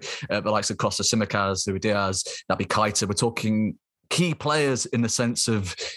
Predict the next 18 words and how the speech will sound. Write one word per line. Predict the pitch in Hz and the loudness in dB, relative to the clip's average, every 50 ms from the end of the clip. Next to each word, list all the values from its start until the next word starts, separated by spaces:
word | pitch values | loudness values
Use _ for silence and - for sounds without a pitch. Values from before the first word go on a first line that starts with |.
| - - _ | -14 -10 _
they | 120 120 | -2 0
are | 123 139 147 | 2 2 0
pushing | 139 - - 156 139 - - 120 107 101 95 - | 0 0 -2 0 0 2 0 2 0 0 0 0
our | 104 101 95 | 0 0 0
starters, | - - 110 110 110 113 104 - 101 95 92 90 - - - - | 0 0 2 2 2 0 0 0 -2 0 0 0 -2 -4 -2 0
you | 110 | 2
know, | 101 95 92 | 2 2 2
to | - 92 | 0 0
give | 104 | 2
their | 101 95 | 0 2
best. | 87 113 107 - | 2 0 0 0
We've | 110 - | 0 0
seen | - 117 104 | 2 2 2
that | 101 - - _ _ | 0 -2 -4 _ _
classically | - 113 113 - - - - 104 98 | 0 0 0 0 0 0 0 0 2
with | 95 87 | 2 2
Andy | 98 92 95 | 0 0 0
Robertson. | 92 110 131 139 90 90 - - 95 85 | 0 0 0 0 0 -2 -2 -2 -2 -2